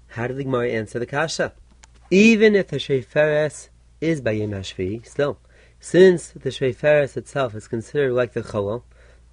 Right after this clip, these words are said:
anyone that touches the Shvei Feres should be considered as if he is touching a mace. And again, you should need Hazah, Shlishi, Ushvi.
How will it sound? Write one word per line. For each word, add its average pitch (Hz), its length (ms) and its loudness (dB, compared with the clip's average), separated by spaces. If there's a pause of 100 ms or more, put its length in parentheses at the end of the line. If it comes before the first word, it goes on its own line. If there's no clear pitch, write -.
(200)
anyone 175 580 4 (260)
that 123 180 -4
touches 175 520 0
the 151 60 -6
Shvei 156 240 -2
Feres 139 540 -2 (140)
should - 180 -6
be 127 80 0
considered 156 560 0
as 135 180 0 (120)
if 170 240 2
he 143 160 -6
is 135 100 -6
touching 151 400 -2
a 165 60 2
mace. 175 480 4 (480)
And 113 100 -10
again, 127 300 -2
you 98 100 -16
should - 140 -18
need 123 140 -2
Hazah, 110 500 -4
Shlishi, 110 440 -8
Ushvi. 139 440 2